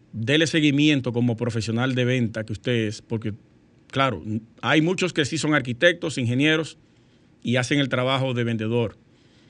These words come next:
pero hay otros que no tienen esa formación. Entonces usted debe empaparse en el terreno de cómo va la construcción, qué tipo de materiales están utilizando, cómo le están utilizando, qué es lo que lleva, qué es lo que no lleva,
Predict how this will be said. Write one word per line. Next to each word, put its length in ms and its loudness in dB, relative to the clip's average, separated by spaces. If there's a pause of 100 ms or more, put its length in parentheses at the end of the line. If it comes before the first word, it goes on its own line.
(160)
pero 160 2
hay 60 4
otros 240 2
que 100 0
no 140 0
tienen 460 2 (240)
esa 180 -4
formación. 640 0
Entonces 280 -6
usted 220 0
debe 360 0 (460)
empaparse 880 0 (360)
en 160 0
el 120 0
terreno 540 2
de 200 -4
cómo 280 0
va 100 2
la 100 0
construcción, 760 -2 (680)
qué 160 2
tipo 320 0
de 80 2
materiales 420 0
están 160 -2
utilizando, 560 -2
cómo 240 -4
le 60 -2
están 220 -2
utilizando, 640 -4
qué 160 0
es 80 2
lo 140 -2
que 140 -2
lleva, 360 0
qué 140 -2
es 40 2
lo 120 0
que 100 -4
no 100 0
lleva, 360 -2